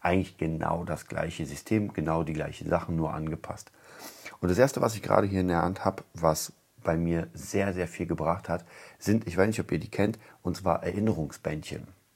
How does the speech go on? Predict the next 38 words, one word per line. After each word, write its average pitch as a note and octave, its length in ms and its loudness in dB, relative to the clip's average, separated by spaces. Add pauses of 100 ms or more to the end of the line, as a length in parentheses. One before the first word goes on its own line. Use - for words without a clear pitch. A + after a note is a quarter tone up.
(720)
Das F2 160 0
sind, G#2 160 4
ich - 120 -8
kenne G2 180 2
die F2+ 80 2
aus D#2+ 140 0
dem D#2+ 160 -2
Fitness. G#2+ 500 -2 (380)
Das E2+ 140 -6
heißt, F#2 180 2
man F2+ 120 0
hat F2 120 -2
so F2 80 -2
ein D#2 120 0
Bändchen G2 360 2
um D#2 160 -2
den D2 160 -6
Arm, A#2+ 360 0
so F2+ 80 0
ein E2 80 0
Gummibändchen, G#2 1120 2 (340)
und F#2 160 2
da E2+ 100 4
steht, - 360 -2
keine D#2+ 260 -2
Ahnung, D2+ 400 -4
äh, D#2 300 -6 (180)
"Es - 100 -8
ist - 160 -4
Zeit - 260 -4
zu - 160 -6
trainieren" D2+ 540 -4
oder, D#2 520 4 (340)
äh, D2+ 240 0 (120)
"Monstermodus" D#2 840 4
oder D#2 140 2
so. C#2+ 240 -6 (1160)
Hm. F2+ 360 -2